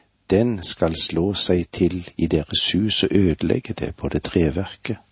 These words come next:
og steinen.» Det neste profeten ser altså, er en bo-, stor bokrull som flyr over landet.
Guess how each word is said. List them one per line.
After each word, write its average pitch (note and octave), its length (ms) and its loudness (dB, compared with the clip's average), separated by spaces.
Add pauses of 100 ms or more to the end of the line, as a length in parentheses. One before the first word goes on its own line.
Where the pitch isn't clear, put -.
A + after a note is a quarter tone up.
(180)
og - 120 -4
steinen.» - 500 -6 (3500)
Det A2 100 2
neste B2 340 2
profeten G#2 600 0
ser - 360 0
altså, G2 400 0 (240)
er E2+ 180 -2 (1300)
en G2+ 200 2 (140)
bo-, - 160 -4
stor - 640 0
bokrull A2+ 680 2
som E2 240 2
flyr F#2 500 -2
over D#2 260 -6
landet. - 420 -12